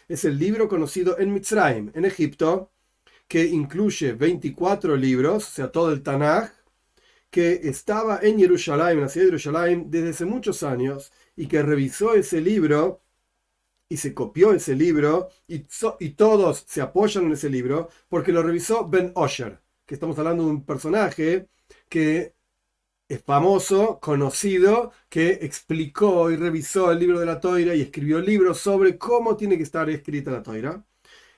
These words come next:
Y este Ben Osher, hay quien dice que se llamaba Moishe, en realidad era la tribu de Osher, pero así dice Rama. Ben Osher fue muy preciso durante muchos años y lo revisó muchísimas veces,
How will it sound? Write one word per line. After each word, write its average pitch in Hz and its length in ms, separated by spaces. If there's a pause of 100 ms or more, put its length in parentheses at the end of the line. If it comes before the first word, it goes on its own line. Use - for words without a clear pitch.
Y 208 540
este 175 280
Ben 151 300
Osher, 180 540 (1120)
hay 139 100
quien 139 140
dice 131 140
que 123 80
se 117 60
llamaba 135 280
Moishe, 160 380
en 135 60
realidad 139 260
era 139 140
la 107 60
tribu 240 240
de 214 120
Osher, 185 360
pero 214 180
así 220 140
dice 160 200
Rama. 113 320 (260)
Ben 180 160
Osher 147 360 (880)
fue 160 120
muy 226 220
preciso 175 520
durante 139 240
muchos 196 400
años 139 360
y 196 40
lo 214 120
revisó 160 400
muchísimas 160 480
veces, 131 500